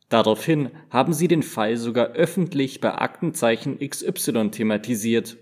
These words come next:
und erneut aufgerollt. Durchaus mit Erfolg,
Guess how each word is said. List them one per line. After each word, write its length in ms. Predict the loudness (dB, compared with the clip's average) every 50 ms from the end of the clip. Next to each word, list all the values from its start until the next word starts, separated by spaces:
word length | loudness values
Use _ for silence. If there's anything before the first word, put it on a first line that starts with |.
| -4
und 240 | -2 -2 -2 -2 -2
erneut 500 | 0 0 2 2 0 0 -2 -4 -4 0
aufgerollt. 800 | 2 2 2 2 0 2 2 4 4 4 4 2 0 -2 -8 -16 -20 _ _ _ _ _ _ _ _ 4
Durchaus 480 | 4 6 6 4 4 2 2 2 2
mit 160 | 0 -2 0
Erfolg, 500 | -2 -6 -4 0 0 2 2 2 -2 -6